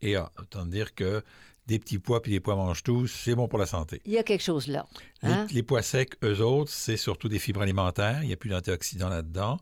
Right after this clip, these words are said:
Speaker 1: Et c'est une source de fer, manganèse, cuivre et vitamine B un et B neuf. Et c'est une source aussi de phosphore, de magnésium, de potassium, de zinc, de vitamine B deux, trois,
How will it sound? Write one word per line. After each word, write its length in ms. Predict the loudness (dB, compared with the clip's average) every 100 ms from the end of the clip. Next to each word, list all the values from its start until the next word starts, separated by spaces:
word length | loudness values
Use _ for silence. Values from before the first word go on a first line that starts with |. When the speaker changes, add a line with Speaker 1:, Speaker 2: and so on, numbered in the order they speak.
| -8 -20 -20 -20 -18 -2
Speaker 1:
Et 320 | 2 4 2
c'est 220 | 0 -2
une 120 | -2
source 340 | 0 0 0 0
de 100 | -4
fer, 380 | 0 2 2 2
manganèse, 520 | 0 2 2 2 0
cuivre 380 | -4 -2 -2 -4
et 120 | -6 -6
vitamine 460 | -4 -4 -2 -2
B 180 | -2 0
un 200 | 0 -2 -4
et 120 | -6
B 100 | -4 -2
neuf. 360 | 0 0 -2 -12 -20 -20 -20 -20 -8 0
Et 200 | 2 2
c'est 120 | 0
une 60 | -4
source 300 | -2 -4 -2
aussi 220 | -4 -4
de 100 | -4
phosphore, 640 | -2 -4 -2 0 0 0 -4
de 100 | -6
magnésium, 680 | -2 -2 0 0 -2 -2
de 80 | -4
potassium, 540 | -4 -2 -2 -2 -2
de 140 | 0 0
zinc, 240 | 0 0
de 80 | -2
vitamine 460 | -4 -4 -4 -2 -2
B 220 | -2 -2
deux, 200 | -2 -4
trois, 380 | -4 -6 -6